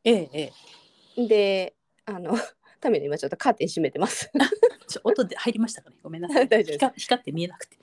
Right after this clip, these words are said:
Speaker 1: はい。
Speaker 2: それでなんかこう話してて、で、なんかでも最近すごくなんかこう、あ、それでこうすごいいい感じだし、なんかこう、その彼が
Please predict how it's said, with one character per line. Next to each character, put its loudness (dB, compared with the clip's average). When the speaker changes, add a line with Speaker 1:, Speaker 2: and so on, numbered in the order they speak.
Speaker 1:
は -6
い。 -12
Speaker 2:
そ -4
れ -4
で -6
な 0
ん -2
か -4
こ -4
う -20
話 -12
し -20
て -8
て、 0
で、 0
な 0
ん 0
か 2
で -4
も -6
最 -2
近 -4
す -8
ご 0
く 4
な 2
ん -8
か -4
こ -6
う、 -14
あ、 -4
そ 2
れ 0
で 0
こ 2
う 2
す -8
ご 2
い -2
い -4
い -10
感 0
じ -4
だ 6
し、 2
な 6
ん 0
か -2
こ 4
う、 -16
そ 0
の 0
彼 2
が -4